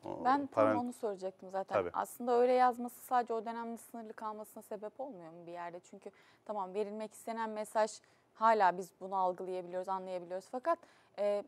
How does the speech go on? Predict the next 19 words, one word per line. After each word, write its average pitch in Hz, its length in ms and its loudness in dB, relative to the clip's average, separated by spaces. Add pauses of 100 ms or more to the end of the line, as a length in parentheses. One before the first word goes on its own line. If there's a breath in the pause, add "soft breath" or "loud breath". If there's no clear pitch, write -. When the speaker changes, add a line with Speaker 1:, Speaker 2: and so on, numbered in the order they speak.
(260)
Speaker 2:
yazım 233 360 0
diliyle 226 380 0
de 190 40 -6
halka 208 340 0
böyle 226 180 0
çok - 240 -18
yakın 202 240 -10
olması, 165 520 -14 (340 soft breath)
şu 202 140 -8
an 202 80 -6
okuduğumuzda 190 760 -4
bazı 196 320 6
kelimelerin, 190 720 -6 (400 soft breath)
onun 190 300 -8
bazı 185 260 8
kelimeleri 190 500 0
var 175 120 0
halk 170 300 2
ağzından 165 540 -6